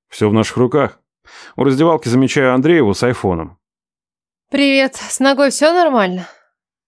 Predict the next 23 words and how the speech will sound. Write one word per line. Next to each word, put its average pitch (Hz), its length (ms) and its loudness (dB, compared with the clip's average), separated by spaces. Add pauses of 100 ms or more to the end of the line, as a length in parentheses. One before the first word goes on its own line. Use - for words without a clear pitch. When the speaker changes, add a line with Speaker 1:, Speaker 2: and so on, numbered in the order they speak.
Speaker 1:
Обеспокоенно 95 640 0
спрашивает. 87 560 -6 (440)
Будто 143 380 0
ей 135 280 2
не 151 140 2
всё 104 220 -2
равно. 85 420 -4 (920)
«Ты 127 100 0
мне 131 160 4
противен, 131 560 0
так 147 200 -4
бывает. 87 520 0 (280)
Сказала 170 460 0
она 151 140 0
мне 143 120 0
тогда, 156 500 -2 (100)
хотел 127 280 0
бы 113 120 2
я, 107 100 2
чтобы 113 260 0
это 113 120 0
было 113 220 0
взаимно». 101 560 0